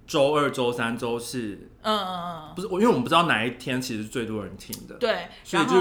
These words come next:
Speaker 1: 如果就是有，
Speaker 2: 然后
Speaker 1: 你有
Speaker 2: 嗯。
Speaker 1: 什么想法可以跟我们讲。
Speaker 2: 对，可以在 Instagram 留言，或者是到 Apple Podcast 底下留言。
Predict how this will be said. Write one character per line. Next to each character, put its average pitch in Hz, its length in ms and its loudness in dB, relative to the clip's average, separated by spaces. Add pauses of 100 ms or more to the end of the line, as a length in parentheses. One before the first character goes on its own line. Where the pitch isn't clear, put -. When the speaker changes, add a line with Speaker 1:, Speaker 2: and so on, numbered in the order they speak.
Speaker 1:
如 147 120 4
果 139 180 4
就 131 120 -4
是 131 220 -2
有， 131 140 -2
Speaker 2:
然 - 20 -8
后 - 60 -8
Speaker 1:
你 131 100 -2
有 113 320 -4 (560)
Speaker 2:
嗯。 220 160 -4
Speaker 1:
什 165 200 -4
么 107 300 -2
想 110 280 -2
法 110 140 2
可 113 100 -4
以 - 20 -6
跟 107 100 -6
我 101 60 -8
们 95 100 -10
讲。 - 160 -10
Speaker 2:
对， 196 200 0
可 247 180 -4
以 220 80 0
在 220 220 0
Instagram 185 480 -4
留 165 200 -6
言， 170 220 -12
或 196 100 -6
者 196 80 -4
是 196 200 -8
到 180 340 -2
Apple 180 200 -10
Podcast 175 500 -8
底 151 120 -16
下 170 200 -8
留 139 240 -14
言。 143 180 -18